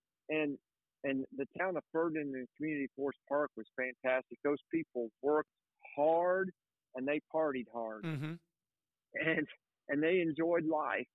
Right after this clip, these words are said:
Speaker 2: Mm-hmm.
Speaker 1: And we win the regional, and those folks are all out partying. And my wife's got, I'm in the hospital with I Vs in because I, uh, didn't do a good job of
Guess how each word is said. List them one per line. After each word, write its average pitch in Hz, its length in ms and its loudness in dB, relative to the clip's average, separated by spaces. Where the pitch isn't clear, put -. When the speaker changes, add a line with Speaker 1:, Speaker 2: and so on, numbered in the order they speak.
Speaker 2:
Mm-hmm. 135 260 -6
Speaker 1:
And 147 340 2
we 180 160 4
win 208 280 0
the 170 80 0
regional, 170 580 -2
and 156 140 2
those 190 160 2
folks 180 320 2
are 156 140 2
all 170 160 0
out 165 180 -2
partying. 165 420 0
And 143 80 -2
my 160 180 2
wife's 156 280 0
got, - 120 2
I'm 180 160 0
in 151 80 -2
the 139 80 -6
hospital 143 520 0
with - 160 -8
I 131 220 -6
Vs 151 340 2
in 131 100 -2
because 127 360 -2
I, 123 200 2
uh, 107 220 -4
didn't 139 220 4
do 139 120 4
a 123 40 0
good 120 260 0
job 127 240 2
of - 60 -10